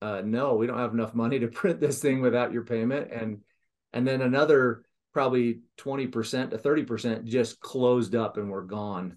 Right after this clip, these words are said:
I, there was this big hair transplant, I need him now, but this hair transplant doctor there that was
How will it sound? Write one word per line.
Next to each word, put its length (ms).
I, 240
there 160
was 140
this 220
big 360
hair 340
transplant, 720
I 60
need 200
him 120
now, 240
but 240
this 140
hair 180
transplant 560
doctor 380
there 240
that 120
was 280